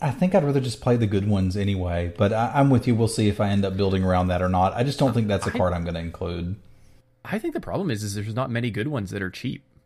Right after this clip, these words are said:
Speaker 1: I think
Speaker 2: Do
Speaker 1: the
Speaker 2: you know what I
Speaker 1: short
Speaker 2: mean?
Speaker 1: sword
Speaker 2: Like
Speaker 1: is okay. It's one mana for an equipment. Equip one, equip creature gets plus one plus one. We saw Hone Kopesh get play in Amonkhet.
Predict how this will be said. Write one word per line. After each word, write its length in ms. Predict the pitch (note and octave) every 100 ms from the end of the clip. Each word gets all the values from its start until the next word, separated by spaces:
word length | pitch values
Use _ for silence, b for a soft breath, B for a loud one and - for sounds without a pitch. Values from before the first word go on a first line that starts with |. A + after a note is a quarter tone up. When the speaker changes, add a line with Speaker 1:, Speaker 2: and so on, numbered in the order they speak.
| _ B B B B -
Speaker 1:
I 100 | F#3+
think 260 | D4 D#4
Speaker 2:
Do 20 |
Speaker 1:
the 40 | E4
Speaker 2:
you 40 |
know 60 | -
what 40 |
I 40 | G3+
Speaker 1:
short 80 | A#3
Speaker 2:
mean? 80 |
Speaker 1:
sword 160 | - C#4
Speaker 2:
Like 80 | A3
Speaker 1:
is 100 | D#3
okay. 480 | C3 - G#2+ D#3 D3+
It's 160 | -
one 180 | C3+ C3+
mana 220 | C3+ C3+
for 140 | C3 C#3
an 80 | B2
equipment. 500 | A#2+ A#2 B2 B2 A2+
Equip 340 | - A2+ G#2+
one, 280 | A#2 A2+ A2+
equip 320 | G#2 A2 G#2
creature 260 | A#2+ - G#2+
gets 180 | G#2+
plus 260 | - G#2 -
one 160 | A2 G#2
plus 240 | G#2 -
one. 260 | G#2+ G#2+ G#2+
We 80 |
saw 220 | G#2+ D3+ B2
Hone 240 | B2 A#2+
Kopesh 440 | A2 G2+ G#2 G2+
get 160 | - G#2
play 220 | - G#2
in 100 | G#2
Amonkhet. 680 | G2 G#2 G#2 G2 G2+ C#3+